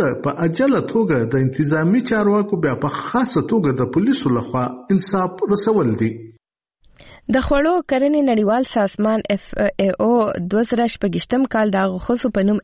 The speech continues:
Speaker 2: اعلان کړی دی چې په کر-، کرونده کې د نارینه‌و تر څنګ کار کوي. یادې ادارې ویلي دي چې د دې اعلان موخه د ښځو د کار درناوی کول دي. بل خوا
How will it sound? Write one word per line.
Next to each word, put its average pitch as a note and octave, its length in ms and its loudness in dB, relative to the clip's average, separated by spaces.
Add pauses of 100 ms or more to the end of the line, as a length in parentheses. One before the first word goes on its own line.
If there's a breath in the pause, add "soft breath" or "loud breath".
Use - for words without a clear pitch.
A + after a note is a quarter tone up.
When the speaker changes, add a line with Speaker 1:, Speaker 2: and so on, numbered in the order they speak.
Speaker 2:
اعلان F3 260 2
کړی A3+ 200 2
دی A#3+ 120 2
چې - 180 -4
په F#3 140 -2
کر-، G3 180 0
کرونده F3+ 380 0
کې G3+ 260 0
د F3+ 120 0
نارینه‌و F3+ 420 0
تر F#3+ 100 -4
څنګ G#3 300 -2
کار D#3 220 -2
کوي. - 180 -2 (480 loud breath)
یادې D4+ 300 2
ادارې A#3+ 300 0
ویلي B3 300 2
دي C4 100 2
چې B3 120 0
د G3 100 -2
دې A3 160 2
اعلان G#3+ 300 2
موخه A#3 340 0
د F#3+ 100 -2
ښځو A3 320 0
د F3 160 -4
کار F#3 220 0
درناوی E3 440 2 (120)
کول D3+ 340 -2
دي. E3 160 2
بل E3+ 140 0
خوا F3 160 -2